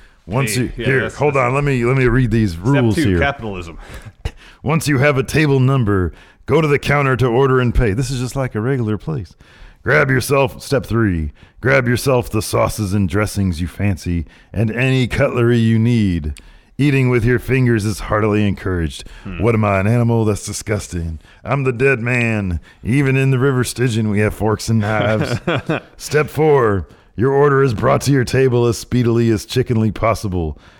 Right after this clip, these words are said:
Speaker 1: Forgotten anything, need extras, or want dessert? Order from your table.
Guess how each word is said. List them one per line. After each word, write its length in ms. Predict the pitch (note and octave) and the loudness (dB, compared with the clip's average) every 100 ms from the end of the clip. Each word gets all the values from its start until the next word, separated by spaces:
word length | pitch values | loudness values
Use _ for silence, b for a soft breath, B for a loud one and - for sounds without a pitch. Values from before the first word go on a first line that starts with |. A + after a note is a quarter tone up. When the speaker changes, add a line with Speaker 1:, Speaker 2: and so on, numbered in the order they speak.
| B | B
Speaker 1:
Forgotten 380 | - G2 B2+ A2+ | -6 0 0 2
anything, 480 | B2+ A#2+ A#2+ B2 A#2 | 2 0 0 2 2
need 160 | A2+ | 2
extras, 480 | G#2+ G#2 - A#2 G2 | 0 -2 -2 -2 0
or 60 | G2 | 0
want 200 | A2 G#2+ | 0 0
dessert? 440 | G2+ F#2+ A#2+ G#2 b b b b | -2 0 -2 -4 b b b b
Order 320 | D#3 F#3 F3+ D3 | 2 4 4 2
from 280 | E3+ E3+ | 2 4
your 160 | D#3+ D3+ | 4 2
table. 760 | - C3+ D3 C#3 C3 B2 G2 | 2 2 2 4 4 4 2